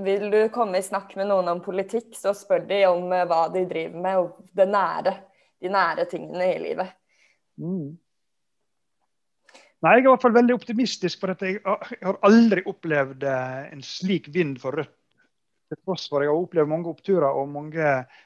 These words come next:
Speaker 2: sånn, så har jeg aldri opplevd en sånn stemning som der er nå ute blant folk. Og så mye folk, forskjellige folk som sier de skal stemme Rødt. Og, og vi har aldri vært så mange medlemmer og så mange lag i fylket som vi er nå.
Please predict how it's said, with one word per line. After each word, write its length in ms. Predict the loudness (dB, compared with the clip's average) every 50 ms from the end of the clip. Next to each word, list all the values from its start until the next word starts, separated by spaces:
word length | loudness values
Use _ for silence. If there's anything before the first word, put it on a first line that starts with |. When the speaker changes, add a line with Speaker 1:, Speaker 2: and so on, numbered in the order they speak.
| _
Speaker 2:
sånn, 180 | _ -10 -10 -8
så 140 | -6 -4 -4
har 80 | -4
jeg 80 | 0 2
aldri 300 | 4 6 6 6 4 2 0
opplevd 380 | -4 -6 -2 -2 0 0 -2
en 80 | -4 -6
sånn 160 | -8 -8 -8
stemning 360 | -6 -6 -6 -6 -6 -8 -10 -10
som 100 | -10 -10
der 140 | -10 -10 -8 -6
er 160 | -4 -2 -2 -2
nå 220 | -4 -6 -6 -8 -8 -10 -16 _ _ _ _ _ -14
ute 160 | -14 -12 -10
blant 220 | -6 -6 -6 -6 -6
folk. 260 | -8 -8 -8 -8 _ _ -20
Og 120 | -20 -18
så 220 | -14 -8 -6 -4 -4
mye 300 | -4 -6 -8 -10 -14 -14 -8
folk, 240 | -4 -4 -4 -4 _ _ _ _ _ -16
forskjellige 640 | -12 -8 -2 0 2 4 4 4 2 0 -4 -6 -10 -8
folk 160 | -10 -10 -10
som 100 | -10 -8
sier 220 | -4 -2 -2 -2
de 60 | -2 -6
skal 140 | -8 -14 -14
stemme 240 | -12 -12 -10 -6 -4
Rødt. 220 | -4 -4 -6 -8 _ _ _ _ _ _ _ _ _ _ _ _ _ _ _ _ -6
Og, 340 | -2 0 2 2 2 0 -4 _ -10
og 80 | -6 -2
vi 80 | 0
har 140 | 2 4 6
aldri 220 | 6 6 6 6 4
vært 160 | 4 2 0
så 180 | -4 -4 -4 -2
mange 220 | -2 -4 -6 -6
medlemmer 420 | -4 -4 -4 -2 -2 -4 -4 -4 -8
og 60 | -8
så 80 | -8 -8
mange 220 | -8 -8 -6 -4
lag 300 | 0 2 2 2 2 0 -6 _ _
i 100 | -20 -18
fylket 420 | -14 -12 -12 -12 -12 _ -14 -14 -14
som 140 | -12 -14 -14
vi 140 | -12 -10 -8
er 120 | -6 -6 -8
nå. 80 | -8